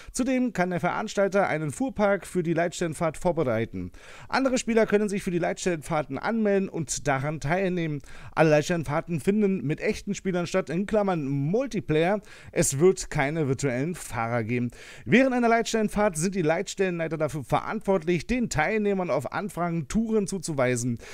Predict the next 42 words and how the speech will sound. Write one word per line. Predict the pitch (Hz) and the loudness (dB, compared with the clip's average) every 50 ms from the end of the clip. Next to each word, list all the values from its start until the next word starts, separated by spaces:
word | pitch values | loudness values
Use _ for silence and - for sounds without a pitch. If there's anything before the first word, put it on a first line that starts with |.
| - - - | -16 -12 -4
Sie | 185 196 | -4 2
können | 165 226 240 240 240 202 | 2 4 2 2 -2 -2
alle | - - 185 247 262 262 226 | -4 -2 -2 0 0 0 -2
Spieler | - - - 220 214 233 233 240 233 196 110 | -4 -4 -4 -4 -2 -2 -2 0 -2 -2 0
auf | 143 208 202 151 | 0 0 0 0
eine | - - 202 202 196 | 0 -2 0 2 0
Übersichtskarte | 196 214 208 208 196 165 190 - - - - 190 180 175 165 165 | 0 0 0 -2 0 0 -2 -4 -4 -4 -2 0 0 0 0 0
live | 139 127 139 139 175 233 262 247 | 0 2 2 4 4 2 0 -2
verfolgen | - - 254 233 - 240 233 233 226 226 233 220 | -2 -2 -4 -2 0 2 2 2 2 0 -2 -2
und | - 247 262 196 | -2 -2 0 0
haben | 220 226 233 226 220 160 113 104 | 0 0 0 -2 -4 -6 -6 -2
dort | - 196 214 240 247 - - - - - - - - | 0 2 2 2 0 -4 -10 -20 -20 -20 -18 -6 4
auch | - 196 196 | 4 4 6
noch | 180 185 - | 6 2 0
viele | - 180 180 208 175 123 | -2 2 2 2 2 2
weitere | - 104 127 - 151 139 143 | -2 -2 -2 -2 0 0 0
Möglichkeiten, | 139 135 131 123 - 123 120 - - 135 123 117 - 131 131 127 120 - - - - - - - - | 2 2 0 0 0 -4 -6 -2 0 0 0 0 0 0 -2 -2 -2 -4 -8 -18 -18 -20 -20 -12 -10
die | 123 123 120 165 190 214 226 - | -8 -2 2 2 4 4 4 4
allerdings | - 156 156 156 127 135 131 127 - | 4 4 4 4 2 0 -2 -2 -4
erst | - - 190 214 - - - | -4 -2 -2 0 0 -2 -4
später | - - - 131 123 107 156 | -4 -4 -4 -4 0 4 4
erläutert | 156 190 220 202 131 101 104 - 123 127 - 113 | 6 6 6 4 2 0 -2 -2 -2 -2 -2 -2
werden. | 113 113 123 123 127 127 - | -4 -4 -2 -4 -4 -6 -6
Nächste | - 143 214 262 - - 208 | -2 2 2 2 2 2 0
Woche | 240 190 170 | 0 0 0
gibt | 180 233 190 - | -2 -4 -4 0
es | 196 214 - 147 | -2 0 0 0
wieder | 151 185 233 208 | 0 2 4 4
Neues | 170 151 156 208 240 269 - - | 4 4 2 2 0 0 -2 -2
zu | 202 165 | -2 0
berichten, | 160 156 156 - - 143 139 | 0 0 0 -2 -2 0 2
laut | 127 127 113 | 2 2 2
Aussage | 120 139 - - 156 147 135 117 | 0 -2 2 2 2 2 2 0
von | 107 151 143 120 | -2 -2 -2 0
P | 147 143 | 0 0
D | 151 139 | 0 0
P | 147 170 | 0 0
Software. | 165 - 202 185 - - 208 214 185 | 0 2 0 0 2 2 2 2 4
Wir | 156 127 | 4 2
halten | 135 131 127 - 127 | 2 0 -2 -4 -4
euch | 117 117 110 | -4 -4 -2
selbstverständlich | 98 117 113 - - 127 107 - 123 123 127 - 135 131 127 | -2 -4 -4 -4 -4 -6 -6 -4 -4 -4 -4 -2 -2 -2 -2